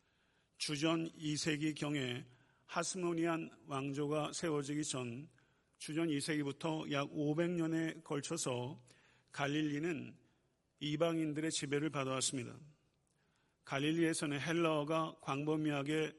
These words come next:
사용되었고 이방의 관습들과 비유대인의 영향력이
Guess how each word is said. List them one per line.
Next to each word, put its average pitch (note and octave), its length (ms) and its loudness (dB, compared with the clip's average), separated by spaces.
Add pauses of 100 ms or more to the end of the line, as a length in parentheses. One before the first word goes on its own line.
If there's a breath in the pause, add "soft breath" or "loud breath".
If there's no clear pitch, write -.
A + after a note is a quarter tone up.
(120)
사용되었고 C#3 840 -2 (600 soft breath)
이방의 D#3 500 2
관습들과 C#3 960 -2 (520 soft breath)
비유대인의 D#3 1300 -2
영향력이 C#3 800 -2